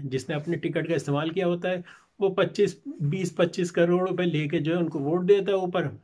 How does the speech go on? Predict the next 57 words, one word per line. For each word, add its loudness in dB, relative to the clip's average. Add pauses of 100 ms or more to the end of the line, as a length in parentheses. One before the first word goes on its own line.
(200)
और -4
ऊपर 0
वाले 0
वो -2
सदर -2
बन 0
जाते 2
हैं। 0 (320)
फिर 4
वो 4
उनको 4
तरक्याती -2
काम 0
को, 0 (800)
काम 2
के 4
पैसे -4
देते 2
हैं -2
और -4
वो -2
आधे 2
खा -2
जाते 0
हैं 0
और -2
आधों 0
से -2
थोड़ा 0
सा -6
काम -4
कर -2
देते -6
हैं, 2
या 0
फिर -2
वो 2
बाकी -2
भी -4
नीचे 0 (1400)
को 2
खिला 2
देते 0
हैं। 0
यही 6
वजह 2
है 0
कि -2
कराची 0
पिछले -2
दिनों 0
जो 0
है 0
वीनस 0
बन -2
गया 0
था। -4